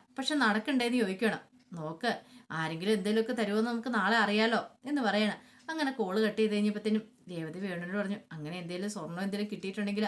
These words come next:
അത് മേടിച്ചെടുക്കണം, ഏ, ഏ, വേണു ഏട്ടാ, അല്ലെങ്കിൽ പറ്റില്ല" എന്ന് പറയണം. "അത് ശരിയാ, പക്ഷെ ഒരു കാര്യമുണ്ട്,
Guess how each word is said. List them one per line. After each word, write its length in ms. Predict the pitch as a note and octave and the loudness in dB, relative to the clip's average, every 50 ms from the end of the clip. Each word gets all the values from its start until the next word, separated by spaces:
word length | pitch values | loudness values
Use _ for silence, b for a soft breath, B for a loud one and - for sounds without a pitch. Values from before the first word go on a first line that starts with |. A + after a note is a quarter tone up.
| G#3 | -2
അത് 180 | - - D3 D#3 F#3 | -4 -6 -6 -2 -2
മേടിച്ചെടുക്കണം, 680 | G3+ F#3 E3+ E3+ - - A3+ G#3+ F#3+ - G3 G3+ - - - _ _ _ _ B B B B B B B B B B B B _ _ | -2 -2 -2 -4 -2 -2 -2 -2 0 -2 -2 -4 -4 -6 -12 _ _ _ _ B B B B B B B B B B B B _ _
ഏ, 120 | - G#3 G3 F#3+ F#3+ - - - _ _ _ _ _ _ _ - | -10 -8 -6 -6 -8 -10 -12 -18 _ _ _ _ _ _ _ -6
ഏ, 100 | A#3 A#3 A3+ A#3 | -4 -2 -2 0
വേണു 260 | A#3 A#3 A3 A3 A3 A3+ | 0 2 2 4 4 4
ഏട്ടാ, 240 | A3 A3 G#3 A3+ G3+ - - - | 4 4 4 2 2 0 -2 -6
അല്ലെങ്കിൽ 320 | - A#3 C#4+ C#4+ C4+ D4 D4 A3 - - _ | -4 -2 0 0 2 0 0 -2 -4 -8 _
പറ്റില്ല" 340 | - B3+ A3 - - A#3 B3 | -4 -4 -2 -2 0 2 2
എന്ന് 140 | A3+ A3+ A#3+ | 2 4 2
പറയണം. 340 | A3 F3+ F#3+ G3+ G#3 G3 - - _ _ - - - | 2 2 2 0 0 -2 -4 -8 _ _ -20 -16 -14
"അത് 160 | D#3+ D#3 - F3+ | -12 -10 -8 -4
ശരിയാ, 340 | - A3+ E3+ G3 G#3+ G3+ - - b b b b b _ | -2 -2 0 2 2 0 0 -4 b b b b b _
പക്ഷെ 140 | F3 F3 - | -12 -8 -8
ഒരു 100 | G3+ A3 | -6 -4
കാര്യമുണ്ട്, 460 | G#3+ G3+ E3+ D#3+ F3 G#3+ A3 G#3 F#3+ | -2 -2 -2 0 2 2 2 2 0